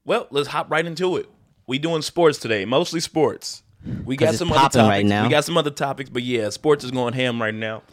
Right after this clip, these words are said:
Speaker 1: Um, biggest news so far, uh, it's not baseball related, is Russell Westbrook to the Los Angeles Lakers.
Speaker 2: Yes, my boy Russ getting his second,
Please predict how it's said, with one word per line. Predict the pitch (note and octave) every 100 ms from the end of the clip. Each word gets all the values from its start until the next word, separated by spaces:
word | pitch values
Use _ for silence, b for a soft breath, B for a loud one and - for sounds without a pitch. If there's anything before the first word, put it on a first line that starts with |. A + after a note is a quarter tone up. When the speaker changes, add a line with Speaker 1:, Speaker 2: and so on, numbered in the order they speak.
| B B B -
Speaker 1:
Um, | A2 A2+ A2 G#2+ A2
biggest | B2+ C3 B2
news | B2 B2+
so | - A#2+
far, | - C3 C3 C3+ _ b b b b -
uh, | G#2 G#2
it's | G#2+
not | A#2 A2
baseball | B2+ B2+ G2+
related, | G2+ G#2 - _
is | - G#2+
Russell | G2+ C#3+ F3+ E3
Westbrook | F3+ E3+ C3 A2+ - - -
to | - C#3+
the |
Los | A#2 B2+ D3 D3+ -
Angeles | B2+ C3+ C3 C3+
Lakers. | A#2+ A2 B2+ F#2 C#2+ -
Speaker 2:
Yes, | - F2+ G#2+ B2 A2
my | A2
boy | G#2 A#2 A#2
Russ | G#2 B2 A#2
getting | F2 B2+ A#2+
his | A#2
second, | - C#3 C#3 C#3